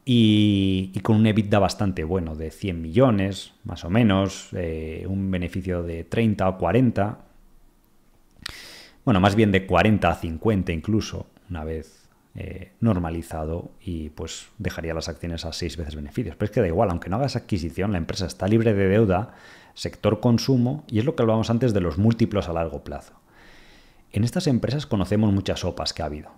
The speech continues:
de empresas pequeñas, ¿vale? Entonces, normalmente estas empresas, mismamente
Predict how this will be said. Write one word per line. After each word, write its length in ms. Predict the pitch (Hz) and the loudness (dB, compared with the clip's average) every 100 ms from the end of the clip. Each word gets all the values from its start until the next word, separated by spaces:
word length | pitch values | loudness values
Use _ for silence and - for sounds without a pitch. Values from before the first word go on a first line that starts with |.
| - | -12
de 100 | - | -12
empresas 340 | 76 - 80 | -12 -14 -14
pequeñas, 640 | - 78 80 73 - - _ _ | -12 -12 -10 -12 -16 -20 _ _
¿vale? 200 | - 76 | -14 -12
Entonces, 240 | 85 87 - | -12 -14 -8
normalmente 380 | 85 104 117 | -4 -2 -2
estas 240 | 117 117 107 | -4 -4 -4
empresas, 640 | 92 82 104 90 104 - - | -4 -6 -6 -8 -10 -18 -6
mismamente 800 | 104 98 104 101 98 104 101 | -4 0 0 0 2 2 2